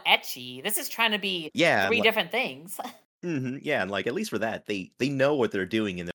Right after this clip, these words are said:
Speaker 2: they're just like, "You're not taking this seriously. We're, we're obviously having fun with this." They know their tone here. It's like, they have no idea what their tone is.
Speaker 1: Exactly. So we're having this big dramatic, like, sacrifice moment, and it's just, "Hey,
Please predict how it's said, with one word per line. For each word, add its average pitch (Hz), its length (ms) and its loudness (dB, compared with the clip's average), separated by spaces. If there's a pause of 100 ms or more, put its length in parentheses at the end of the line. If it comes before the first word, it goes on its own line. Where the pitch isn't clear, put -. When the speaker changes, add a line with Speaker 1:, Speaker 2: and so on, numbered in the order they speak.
Speaker 2:
they're 131 140 -2
just 110 200 -6
like, 98 140 0
"You're 175 100 0
not 117 140 0
taking 95 200 -6
this 82 100 -8
seriously. 98 380 -4
We're, 131 300 2
we're 131 160 2
obviously 104 440 2
having 87 220 -2
fun 87 180 -2
with 87 80 -8
this." - 160 -10
They 127 120 2
know 147 280 2
their - 160 2
tone 90 480 -2
here. 110 240 0
It's 82 120 -6
like, 92 200 -4
they 117 160 0
have 90 240 -2 (160)
no 143 340 2
idea 101 260 2
what 82 120 -4
their 87 100 -2
tone 90 240 -4
is. 87 240 -8 (140)
Speaker 1:
Exactly. 320 500 0
So 180 180 -2
we're 185 160 -2
having 254 220 4
this 208 140 -6
big 196 260 0
dramatic, 190 480 2
like, 175 240 0 (160)
sacrifice 180 840 4
moment, 156 340 -2
and 160 100 -6
it's 160 120 -8
just, 165 260 -4 (540)
"Hey, 175 400 0